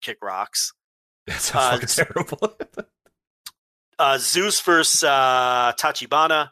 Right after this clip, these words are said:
Speaker 1: And Yuma Aoyagi versus Shotaro Ashino. So Ashino's gonna lose in the first round of this tournament, too.
Speaker 2: <laughs> For sure. <laughs> Yeah, that's
Speaker 1: Um,
Speaker 2: definitely
Speaker 1: <laughs> rounds that out. They need main events, so, um, you know, you're gonna get some decent matchups.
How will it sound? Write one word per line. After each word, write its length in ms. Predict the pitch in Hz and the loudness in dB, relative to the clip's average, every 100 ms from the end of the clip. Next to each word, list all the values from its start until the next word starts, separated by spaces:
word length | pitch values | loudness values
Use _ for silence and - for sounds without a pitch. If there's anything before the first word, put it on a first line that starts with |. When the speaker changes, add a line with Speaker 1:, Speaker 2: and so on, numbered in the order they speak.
| _ _ _ - _ _ - | _ _ _ -20 _ _ -8
Speaker 1:
And 200 | 127 120 | -8 -2
Yuma 340 | 156 180 170 | 0 2 2
Aoyagi 640 | 151 151 139 143 143 147 147 | 2 0 0 2 2 0 -6
versus 260 | 139 127 - | -4 -4 -4
Shotaro 540 | 123 - 165 160 156 | -4 -2 0 2 2
Ashino. 580 | 147 123 - 165 113 101 | 0 -4 -4 -4 -4 -6
So 160 | 98 143 | -6 -4
Ashino's 380 | 156 - 180 143 | -4 -2 -2 -2
gonna 120 | 143 | -4
lose 180 | 139 131 | -6 -8
in 60 | |
the 40 | 123 | -8
first 260 | - 135 143 | -6 -4 -2
round 160 | 127 | -2
of 80 | 117 | -4
this 120 | 131 | -8
tournament, 380 | - - 110 - | -6 -6 -2 0
too. 80 | 262 | 0
Speaker 2:
<laughs> 0 | |
For 160 | - 196 | 0 0
sure. 320 | - 147 120 | 2 2 2
<laughs> 40 | |
Yeah, 60 | 247 - 269 | -2 -2 -4
that's 120 | - 214 - | -6 -8 -2
Speaker 1:
Um, 260 | 143 135 | 2 2
Speaker 2:
definitely 400 | 127 120 107 - - - _ - - - 185 170 156 147 | 0 -4 -8 -8 -16 -20 _ -8 -6 -4 -4 -2 -4 -2
Speaker 1:
<laughs> 0 | |
rounds 340 | 143 147 147 160 | -2 0 0 2
that 180 | 151 | 2
out. 260 | 135 117 - - - - - - | 2 0 -2 -12 -14 -12 -14 -6
They 100 | - | -4
need 180 | 247 285 | 0 0
main 160 | 247 214 | 0 0
events, 520 | 165 151 147 - - - | 0 0 0 -2 -4 -6
so, 540 | - 151 147 143 143 _ _ _ _ - | 0 2 2 -2 -6 _ _ _ _ -4
um, 540 | 151 135 123 117 110 _ _ - | 0 0 0 -6 _ _ _ -8
you 60 | |
know, 60 | 147 | -6
you're 100 | 143 | -4
gonna 180 | 156 147 | -4 -4
get 160 | 139 | -4
some 140 | - 123 | -6 -8
decent 360 | 131 131 131 - _ _ - | -8 -6 -6 -12 _ _ -4
matchups. 640 | 139 - 131 117 - - | -4 -2 -4 -4 -4 -6